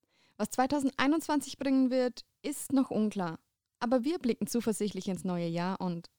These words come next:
wie Stefan schon gesagt hat, können uns auf noch mehr positive Überraschungen freuen.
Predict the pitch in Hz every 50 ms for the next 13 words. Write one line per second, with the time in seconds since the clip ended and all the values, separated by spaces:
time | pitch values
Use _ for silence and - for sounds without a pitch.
0 | _ - - - 190 170 - - 175 185 - 202 190 196 190 185 190 185 196 185
1 | 180 - - 202 180 180 - - - - _ _ _ _ _ - 320 294 254 220
2 | 185 190 175 170 190 190 185 190 - - - 185 180 170 175 180 - - 180 165
3 | 180 170 - 190 170 196 202 208 220 196 175 165 - 175 170 165 165 - - 147
4 | - - - -